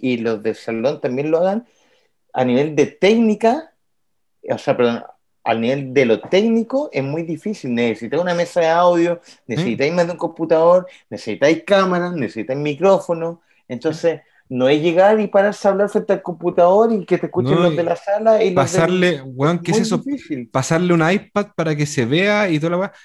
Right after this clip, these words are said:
Speaker 2: Loco,
Speaker 1: Sí.
Speaker 2: yo creo que la tecnología hoy día sí existe para hacer eso.
Speaker 1: Existe, pero
Speaker 2: Y
Speaker 1: es
Speaker 2: complen-,
Speaker 1: difícil.
Speaker 2: sí, po, y complementando con lo que tú dices, es muy caro.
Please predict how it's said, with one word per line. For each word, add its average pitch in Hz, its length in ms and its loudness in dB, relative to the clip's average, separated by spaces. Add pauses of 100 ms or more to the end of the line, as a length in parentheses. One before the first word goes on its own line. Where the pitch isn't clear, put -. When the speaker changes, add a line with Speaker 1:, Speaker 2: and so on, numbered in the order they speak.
(120)
Speaker 2:
Loco, 175 420 -2
Speaker 1:
Sí. 156 140 -10
Speaker 2:
yo 143 160 4
creo 208 220 4
que 190 240 0
la 135 120 0
tecnología 127 520 0
hoy 196 100 0
día 190 220 -2
sí - 200 -4
existe 180 440 -4
para 101 100 0
hacer 95 200 -6
eso. - 200 -10
Speaker 1:
Existe, - 480 0
pero 147 180 4
Speaker 2:
Y 151 60 8
Speaker 1:
es 135 60 2
Speaker 2:
complen-, 143 420 2
Speaker 1:
difícil. 127 220 -10
Speaker 2:
sí, 208 160 2
po, 190 160 2
y 135 100 2
complementando 147 480 2
con 196 80 2
lo 180 60 2
que 170 60 -2
tú 170 100 -4
dices, 208 320 -8
es 147 220 -2
muy 160 360 4
caro. 156 560 0